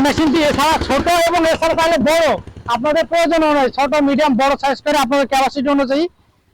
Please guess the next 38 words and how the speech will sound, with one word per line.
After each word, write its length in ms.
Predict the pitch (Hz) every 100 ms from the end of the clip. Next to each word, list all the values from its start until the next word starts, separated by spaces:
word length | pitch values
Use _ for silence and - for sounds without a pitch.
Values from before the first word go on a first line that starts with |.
| -
আমাদের 280 | 247 285 285
কাছ 80 | 269
থেকে 120 | - 262
সংগ্রহ 240 | 262 240 214
করতে 160 | 190 214
পারেন। 180 | 208 170 139 _ - 208
আমাদের 260 | 285 302 294
কাছে 160 | 277 294 226
যে 80 | 330
কোনো 120 | 370 359
প্রকার 260 | 320 285 240 160 _ _
কৃষি 240 | - 277 311 269
মেশিন, 260 | 262 285 294
মেশিনারি 420 | 262 208 262 247 226
পার্ট 160 | 240 247 -
সহ 140 | 254 311 311 _ _ -
সকল 220 | 311 320 302
প্রকার 260 | 320 262 202 - _ -
বিক্রয়ের 400 | 226 269 302 302 294
এক 40 | 262
নির্ভরযোগ্য 400 | 262 269 247 262 262
প্রতিষ্ঠান 320 | 262 262 294 277
দর্শনা 260 | 254 - 262 240
ইঞ্জিনিয়ারিং 420 | 208 226 220 202
ওয়ার্কশপ। 320 | 180 147 165 135 _ - - 226
আপনারা 300 | 240 320 311 370 370 _ _ _ -
স্ক্রিনে 320 | 254 - 240 269
আরো 100 | 339 339
একটি 120 | 330
মেশিন 180 | 302 247 302
দেখতে 160 | 277 294
পাচ্ছেন, 220 | 285 311 294
এটি 100 | 294 294
খড় 160 | 269 285
ও 20 | 214
ঘাস 120 | 233 -
কাটা 140 | 262 262
মেশিন। 220 | 269